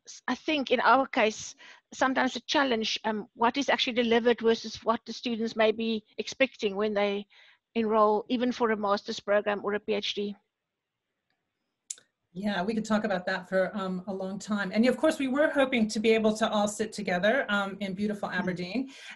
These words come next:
Speaker 2: and, um, hatch out a plan and, um, have a, have a much longer conversation. But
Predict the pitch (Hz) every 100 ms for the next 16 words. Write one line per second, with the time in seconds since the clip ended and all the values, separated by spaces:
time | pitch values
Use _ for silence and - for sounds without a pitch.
0 | - 208 208 214 208 202 196 202 _ 208
1 | 220 - 220 214 233 208 202 214 320 330
2 | 214 208 214 - 196 202 214 214 208 202
3 | 196 196 _ _ _ _ - - 226 208
4 | 202 196 185 180 - 196 247 247 233 226
5 | 220 220 202 214 220 233 202 190 240